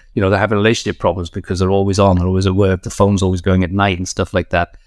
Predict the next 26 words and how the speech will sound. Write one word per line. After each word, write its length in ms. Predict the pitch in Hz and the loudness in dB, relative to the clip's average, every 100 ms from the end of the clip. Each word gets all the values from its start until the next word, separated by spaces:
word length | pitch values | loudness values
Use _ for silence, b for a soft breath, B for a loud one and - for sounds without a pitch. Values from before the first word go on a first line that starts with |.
| _ _ - - | _ _ -10 0
All 200 | 131 143 | 2 4
the, 120 | 127 | 2
all 160 | 120 131 | 2 2
the 120 | 123 | 4
answers 380 | 113 110 107 - | 2 0 -4 -2
to 100 | 87 | -2
that 260 | 87 85 | 0 0
are, 220 | 95 95 92 | 2 0 2
are 140 | 92 | 0
available 400 | 92 92 98 90 | 0 2 0 0
at 60 | 95 | -2
trevor 200 | - 92 | -2 -2
g 120 | 87 | -2
blake 240 | 85 92 - | -2 -2 -2
dot 160 | 82 | -4
com 260 | - 92 87 | -2 -2 -2
in 180 | 92 92 | -2 0
that 180 | 92 - | -2 -2
five 280 | 95 90 | -2 0
hour. 280 | 90 87 85 - b b b _ | 0 0 -2 -8 b b b _
It's 120 | 101 113 | -8 -6
a 40 | |
freebie. 380 | - 139 107 101 | 0 2 2 2
I 80 | 117 | 2
wrote 260 | 147 151 | 0 0
it, 160 | 123 | -4